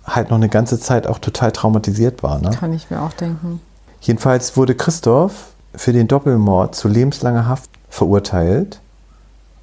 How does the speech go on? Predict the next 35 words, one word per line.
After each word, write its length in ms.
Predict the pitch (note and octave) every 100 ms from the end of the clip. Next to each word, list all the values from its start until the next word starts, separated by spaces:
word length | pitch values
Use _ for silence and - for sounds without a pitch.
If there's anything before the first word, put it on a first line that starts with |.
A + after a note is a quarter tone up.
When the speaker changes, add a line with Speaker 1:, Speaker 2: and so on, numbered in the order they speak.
| - _ _ _ - -
Speaker 1:
und 140 | A#2
kann 180 | - C3+
dann 140 | B2
frühestens 540 | A#2 C#3+ D3 - A2+ -
zweitausendsiebenundzwanzig 1600 | B2 A#2 B2+ A#2 A2 A2 C#3 B2+ A#2+ G#2+ G#2 G#2 F2+ B2+ - -
mit 160 | - -
einer 180 | G#2+ F2+
Entlassung 480 | G#2 A2+ B2 G2+ F2+
rechnen. 600 | F2 - D#2+ F#2 F#3+ - - - - - - - - -
Und 100 | A#2+
dann 100 | B2+
musst 160 | D#3+
du 40 | B2+
dir 100 | B2
vorstellen, 400 | - E3 C#3 G2+
hätte 220 | B2+ D3
er 80 | C3+
die 160 | B2
Tat 360 | B2 A#2+ A2+ -
vier 340 | - - F3 F#3
Monate 380 | F3+ E3+ D#3+ C#3
früher 360 | - E3+ A#2+
gemacht, 580 | E2 D2 A#2+ F#3+ - -
wäre 380 | B2 B2+ B2 A#2+
er 40 |
mit 180 | A#2 A#2
einer 180 | A#2 A2+
Jugendstrafe 680 | A2+ D#3+ F#3+ - - E2+ E2
noch 140 | F2
davon 320 | E2+ - F#2+
gekommen, 480 | E2+ E2 - B2+ D#3+ - - - - -
von 200 | G#2+ A2
maximal 460 | A2+ - G#2+ G2
zehn 280 | - A#2 A#2
Jahren. 360 | A2+ F#2+ E2+